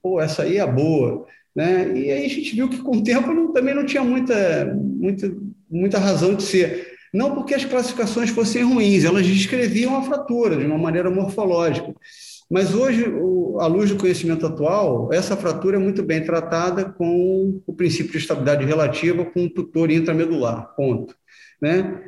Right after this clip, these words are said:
Quanto mais curto for o fragmento, maior a sua tendência de fixação cefálica. Você vai usar uma haste cefalomedular longa. Então, esse é o tratamento. Ah, usar uma placa, é, angulada noventa e cinco graus, usar um implante do tipo D C S, são opções, né?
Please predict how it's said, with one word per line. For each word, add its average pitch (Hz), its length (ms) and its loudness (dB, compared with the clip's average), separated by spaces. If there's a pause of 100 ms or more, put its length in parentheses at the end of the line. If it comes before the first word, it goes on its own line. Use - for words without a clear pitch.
(120)
Quanto 160 280 0
mais 190 280 2
curto 143 400 0
for 156 240 -4
o 156 40 -8
fragmento, 196 680 0
maior 185 340 0
a 190 60 0
sua 196 160 -2
tendência 165 500 0
de - 100 -10
fixação 165 600 -2
cefálica. 131 640 -2
Você 123 140 -8
vai 135 140 0
usar 135 180 0
uma 139 260 0
haste 143 200 -2
cefalomedular 143 760 0 (320)
longa. 147 540 2 (200)
Então, 381 180 0
esse 403 100 0
é 403 40 4
o 370 40 0
tratamento. 320 640 2 (300)
Ah, 196 240 -2
usar 208 340 0
uma 202 260 -2
placa, 202 880 0
é, 160 340 2
angulada 180 600 2
noventa 185 320 0
e 180 40 -2
cinco 190 340 -2
graus, 139 420 0
usar 151 420 0
um 180 320 2
implante 170 520 0
do 156 100 -2
tipo 175 300 -6
D 151 180 0
C - 160 -4
S, 151 460 0
são 180 360 -2
opções, 165 720 -2
né? 175 300 -2